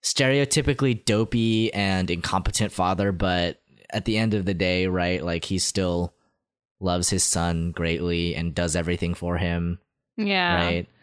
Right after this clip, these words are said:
Speaker 1: You know, ev-, every, everything that he does is, is for, for his sake, and he's, he's
Speaker 2: Mm-hmm.
Speaker 1: always there. And, I mean, also, like, I love that he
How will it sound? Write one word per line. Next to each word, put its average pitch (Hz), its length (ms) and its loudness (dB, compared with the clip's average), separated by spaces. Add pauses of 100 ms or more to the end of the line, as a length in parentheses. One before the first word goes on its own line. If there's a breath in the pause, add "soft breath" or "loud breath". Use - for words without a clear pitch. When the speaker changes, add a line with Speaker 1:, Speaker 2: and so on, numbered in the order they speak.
(240 soft breath)
Speaker 1:
You 95 80 -4
know, 92 80 2
ev-, 98 160 0
every, 107 180 0
everything 120 460 2
that 104 100 2
he 104 100 2
does 92 380 0
is, 85 380 -2
is 85 260 -2
for, 82 460 -6
for 85 160 -6
his 82 160 -4
sake, 73 600 -6
and 165 540 -4
he's, 175 260 0
he's 110 160 0
Speaker 2:
Mm-hmm. 120 60 2
Speaker 1:
always 113 240 2
there. 85 320 0 (320 loud breath)
And, 156 180 -2 (320)
I 165 40 -2
mean, 180 320 0
also, 202 360 0
like, 180 400 -2 (280)
I 131 100 2
love 160 280 0
that 156 180 2
he 143 640 0